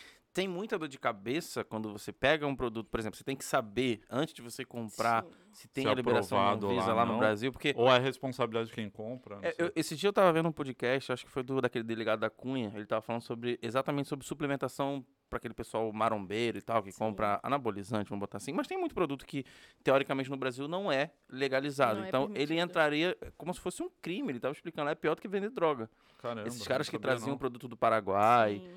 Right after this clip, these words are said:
Speaker 1: é, você entra no, no negócio de saúde, porque além de você tá, é, vendendo uma droga não lícita,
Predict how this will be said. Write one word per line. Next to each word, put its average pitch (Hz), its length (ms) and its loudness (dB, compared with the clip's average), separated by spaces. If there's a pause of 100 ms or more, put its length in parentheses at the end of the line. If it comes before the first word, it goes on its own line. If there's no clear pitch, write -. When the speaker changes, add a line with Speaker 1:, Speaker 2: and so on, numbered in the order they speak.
(240)
Speaker 1:
é, 110 420 2
você 113 240 -2
entra 139 240 2
no, 139 460 2
no 117 100 -2
negócio 123 240 -2
de - 60 -10
saúde, 143 360 4
porque - 220 -6
além 117 160 0
de 170 60 -6
você 151 180 -10
tá, 113 320 0 (400)
é, 104 180 -2
vendendo 110 360 -2
uma 107 160 -2
droga 98 560 2
não 113 240 -2
lícita, 117 580 -4